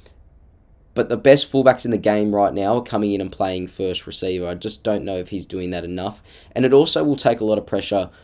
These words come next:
off Ilias as well. Um, Ilias, he's slowly working his way into first grade, and he's getting better week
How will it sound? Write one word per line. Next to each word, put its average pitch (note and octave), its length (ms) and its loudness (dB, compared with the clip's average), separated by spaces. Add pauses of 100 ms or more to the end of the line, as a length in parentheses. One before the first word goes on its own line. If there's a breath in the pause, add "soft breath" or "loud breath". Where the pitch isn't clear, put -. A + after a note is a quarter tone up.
(200 soft breath)
off F#2 320 -4
Ilias G#2 440 0
as F2+ 140 -8
well. F2+ 400 -2 (300 soft breath)
Um, F#2 360 -6 (120)
Ilias, A2+ 400 0
he's A2 160 -4
slowly A2 400 2
working G#2 500 0
his G#2 220 -6
way F#2+ 420 0 (300 soft breath)
into G2+ 260 -6
first G2+ 320 -2
grade, G2 160 0
and G2+ 80 0
he's G2+ 120 -4
getting A#2 280 2
better G#2 220 2
week G#2 440 -2